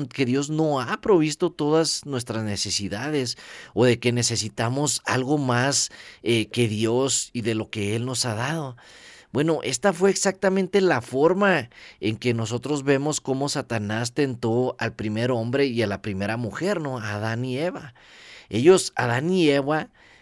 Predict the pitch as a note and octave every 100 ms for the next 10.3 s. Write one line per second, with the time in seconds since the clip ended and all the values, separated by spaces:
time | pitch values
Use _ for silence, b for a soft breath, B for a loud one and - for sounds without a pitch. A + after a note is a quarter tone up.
0 | b B2+ A#2 B2 A#2 A2+ A2 D#3+ F#3+ C#3
1 | C#3 D#3 F3 E3 C3 C3 E3 - C#3 A#2+
2 | G2+ B2+ D#3 F#3 - B B B2 - C#3
3 | - F#3+ - - C3 D3 E3 F#3+ F3+ C#3+
4 | D3+ F3 C#3+ D3 B2+ C#3+ - G3 G3 G3
5 | B2 A2+ - A2 B2 A2+ A#2+ A2+ A#2 D#3
6 | D#3+ C#3 B2 A#2+ A2+ C#3 D#3+ D#3 A#2+ A#2
7 | C#3 B B B B - C3+ B2+ D#3 F3+
8 | A#2+ C#3+ D3 E3 D3 E3+ E3+ - G#2+ B2+
9 | B2+ F3 C#3+ E3 G#3 G3+ D3 A#2 A#2+ D3+
10 | C#3+ A#2 -